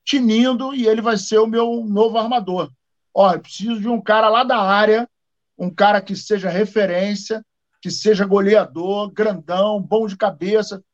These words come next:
Procura na, procura aí no mercado." Então, tem que haver uma consulta pro cara que tá dirigindo o clube. É minimamente desrespeitoso você comprar uma peça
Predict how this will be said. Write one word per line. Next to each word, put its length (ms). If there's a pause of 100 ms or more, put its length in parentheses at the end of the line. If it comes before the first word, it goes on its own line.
(160)
Procura 400
na, 320
procura 420
aí 140
no 120
mercado." 540 (460)
Então, 320
tem 160
que 100
haver 420
uma 280
consulta 880
pro 160
cara 300
que 60
tá 120
dirigindo 460
o 40
clube. 440 (480)
É 80
minimamente 1080 (140)
desrespeitoso 1400 (540)
você 320
comprar 440
uma 220
peça 540